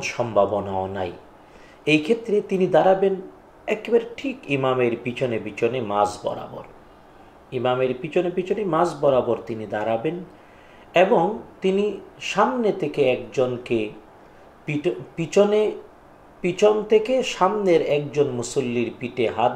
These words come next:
দেবেন, তিনি পিছনে চলে আসবেন, দুইজন দাঁড়াবেন, কারণ সফ হওয়ার জন্যে পুরুষ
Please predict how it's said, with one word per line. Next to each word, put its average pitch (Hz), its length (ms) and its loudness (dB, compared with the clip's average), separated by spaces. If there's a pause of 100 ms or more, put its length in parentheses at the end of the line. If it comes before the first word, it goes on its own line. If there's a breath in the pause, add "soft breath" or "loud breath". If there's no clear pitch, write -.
দেবেন, 175 300 2 (880 loud breath)
তিনি 175 280 0 (380)
পিছনে 123 360 0 (120)
চলে 107 200 2
আসবেন, 107 440 -2 (200)
দুইজন 165 520 4 (400)
দাঁড়াবেন, 104 440 -4 (140)
কারণ 117 300 4 (1040 loud breath)
সফ 220 420 4 (140)
হওয়ার 143 400 6
জন্যে 123 400 0 (220)
পুরুষ 220 380 2